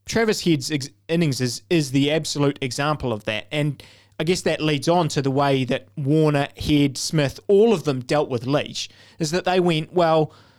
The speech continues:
we're not just gonna let him bowl overs. We're not gonna let him bowl at four and over and, and be someone who can bowl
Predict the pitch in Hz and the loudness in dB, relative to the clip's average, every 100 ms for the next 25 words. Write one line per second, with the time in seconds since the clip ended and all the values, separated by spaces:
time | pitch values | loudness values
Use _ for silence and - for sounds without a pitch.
0 | _ _ _ _ 160 208 233 226 - - | _ _ _ _ _ 2 2 2 -2 -2
1 | 165 147 170 151 139 131 151 135 175 - | 2 2 2 -2 0 2 2 2 0 -4
2 | - 156 180 190 220 175 202 175 156 143 | -8 -2 0 0 2 2 2 0 0 0
3 | 139 131 - 147 139 135 143 135 135 - | 0 -2 0 2 2 2 2 2 -2 -4
4 | 135 131 127 _ 160 151 131 - _ _ | -6 -6 -10 _ -2 -2 -4 -10 _ _
5 | _ _ - 185 190 - 170 160 147 170 | _ _ -4 -2 0 0 0 2 2 2
6 | 170 - 170 175 165 185 240 190 131 | 2 2 0 0 0 2 2 2 0